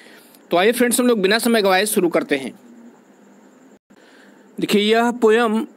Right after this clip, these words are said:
The Lebanon Top, इसका central idea screen पर आपके सामने है। आइए हम लोग इसको समझने का प्रयास करते हैं। देखिए, लिखा है कि "The poem The Lebanon Top by Ted Hughes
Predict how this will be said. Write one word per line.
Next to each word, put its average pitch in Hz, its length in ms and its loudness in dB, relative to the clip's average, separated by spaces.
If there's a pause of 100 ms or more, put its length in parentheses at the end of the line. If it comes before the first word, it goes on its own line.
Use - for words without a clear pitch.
(120)
The 185 180 0
Lebanon 202 580 0
Top, 208 480 2
इसका 196 300 -2
central 190 380 0
idea 190 280 0
screen 190 280 0
पर 185 100 0
आपके 180 260 0
सामने 175 320 0
है। 202 120 0
आइए 185 220 2
हम 170 140 -2
लोग 233 220 0 (440)
इसको 240 200 -2
समझने 175 360 0
का 196 120 0
प्रयास 156 260 0
करते 123 260 -4
हैं। 117 240 -14 (2500)
देखिए, - 200 -2
लिखा 196 200 0
है 247 160 2
कि 262 500 0 (120)
"The 190 240 -2 (100)
poem 226 300 4 (960)
The 180 200 -2 (160)
Lebanon 214 500 2 (120)
Top 208 180 2 (800)
by 190 220 0 (180)
Ted 190 160 2
Hughes 196 760 -2